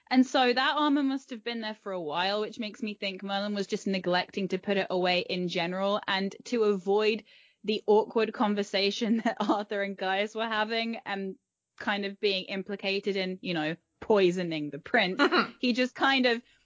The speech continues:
Speaker 1: was in the background doing bits and pieces and then decided, "Oh yeah, I'll, I'll just dump this here and make it look <laughs> like I'm doing something."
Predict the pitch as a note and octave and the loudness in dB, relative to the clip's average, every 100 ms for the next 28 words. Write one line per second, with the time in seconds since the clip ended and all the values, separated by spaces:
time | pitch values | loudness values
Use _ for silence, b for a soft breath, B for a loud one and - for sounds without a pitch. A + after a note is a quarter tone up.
0 | _ - F4+ G4 D4 F#3 F3 - G3 F3+ | _ -4 2 2 2 0 -6 -4 -6 -6
1 | F3 F#3 F3 F#3 - F#3+ F#3 F#3+ G3 F#3+ | -4 -6 -4 -8 -8 -10 -6 -6 -4 -4
2 | F#3 F3+ F#3+ - F3 F3+ G3 G#3+ E3 D#4 | -4 -6 -6 -2 0 2 0 0 2 4
3 | D4+ C#4+ B3+ A#3+ A#3 G#3+ G#3 G3+ G3+ G#3 | 4 4 4 2 0 -2 -4 0 0 0
4 | F#3 E3+ E3 D3+ - E3+ F#3 E3 D#3+ E3+ | -2 -4 -2 -2 -2 -4 0 0 2 2
5 | F#3+ D3+ A3+ F4+ F#4 E4 C#4+ B3+ D4+ D4+ | 2 4 4 6 4 4 2 4 2 2
6 | B3+ C4+ - C#4+ C#4 - | 0 -2 -2 -2 -2 -4